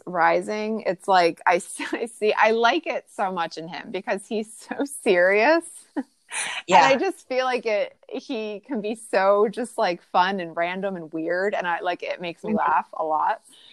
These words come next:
Speaker 1: It, um, I
Speaker 2: Yeah.
Speaker 1: feel like the Gemini, my Gemini and his <laughs> Aquarius, like, makes it work. 'cause otherwise we'd
Speaker 2: Mm-hmm.
Speaker 1: both be so rigid. <laughs> But, um, I feel like it's good for them to have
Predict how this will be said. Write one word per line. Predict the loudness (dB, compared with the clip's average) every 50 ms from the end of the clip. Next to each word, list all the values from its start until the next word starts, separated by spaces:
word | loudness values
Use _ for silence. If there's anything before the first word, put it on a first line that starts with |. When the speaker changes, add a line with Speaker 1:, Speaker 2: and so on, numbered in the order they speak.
| -18 -6 0
Speaker 1:
It, | 2 2 4
um, | 4 2 0 -2 -4 -4 2
I | 4
Speaker 2:
Yeah. | 6 6
Speaker 1:
feel | 6 4
like | 2 -2 -8 -8
the | -10 -10
Gemini, | -8 -6 -8 -6 -8 -8 -8 -6 -6 -4 -4 -6 -8 -8 -10 -12 -16 _
my | -8 -2 0 0 0
Gemini | 0 -2 -4 -6 -6 -6 -6 -6 -6
and | -8 -10
his | -14 -12 -12
<laughs> |
Aquarius, | -12 -12 -12 -14 -14 -14 _ -4 -2 0 0 0 0 0 0 -2 -2
like, | -4 -4 -4 -4
makes | -6 -10 -10 -10 -8 -10
it | -8 -4
work. | -2 0 0 0 -2 -4 _ _ _ _ _ _ _ _ _ _ -12
'cause | -8 -4
otherwise | -2 -2 0 0 2 4 4 4 6
we'd | 4 4 4
Speaker 2:
Mm-hmm. | 4 4 4 2
Speaker 1:
both | 2
be | 0 -2
so | -4 -2 0 0 0
rigid. | 0 0 -2 -2 0 2 2 2 2 2 -2 -8
<laughs> | -12 -16 -16 _ -14 -14 _ -10 -12 -12 _ _ _ -20 -20 _ _ _ _ -6 -4 -2 -2 -2 -4 -6 -10 -14 -16 -18 -16 _
But, | -2 2 4 4 6
um, | 4 4 2 0 -4 -6 -4
I | -2 -2 -2
feel | -2 -4 -4
like | -2 -2 -2 -4 -4
it's | -6 -4
good | -6 -6 -6 -6
for | -6
them | -8 -8 -6 -8
to | -10 -10
have | -6 -2 -2 -2 -2